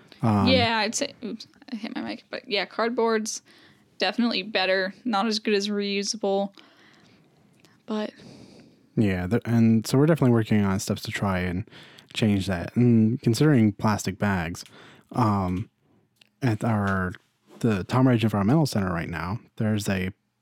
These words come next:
Speaker 1: plastics pollution solution, one small change. It's the name of the exhibit that they have there right now. Um, I believe it's only gonna be there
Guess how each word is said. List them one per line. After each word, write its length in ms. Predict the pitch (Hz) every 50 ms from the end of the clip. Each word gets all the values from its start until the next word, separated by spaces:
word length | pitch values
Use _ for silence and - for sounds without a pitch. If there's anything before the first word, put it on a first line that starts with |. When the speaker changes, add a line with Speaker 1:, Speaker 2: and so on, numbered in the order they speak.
| _
Speaker 1:
plastics 420 | - 113 107 104 - 120 104 - - _ _ _
pollution 500 | - - 110 107 113 110 - - 123 117
solution, 640 | 113 - - 107 104 113 120 - - 165 165 160 135
one 200 | 101 98 101 98
small 300 | - - 107 95 92 92
change. 480 | - - - 104 110 131 156 175 -
It's 140 | - - -
the 100 | - 107
name 100 | 101 98
of 80 | 98 92
the 80 | 95 92
exhibit 420 | 92 95 101 - 104 101 110 110
that 180 | - 123 123 -
they 80 | 143
have 260 | 135 - 147 147 143 143
there 160 | 151 151 151
right 220 | 156 151 156 - 156
now. 220 | 156 165 180 185 - - - - - - - - -
Um, 160 | 113 101 101
I 60 | 101
believe 220 | 104 120 120 123 123
it's 140 | 113 -
only 160 | 120 113 110 107
gonna 160 | 107 101 101
be 140 | 101 101 98
there 440 | 101 98 98 101 98 98 104 113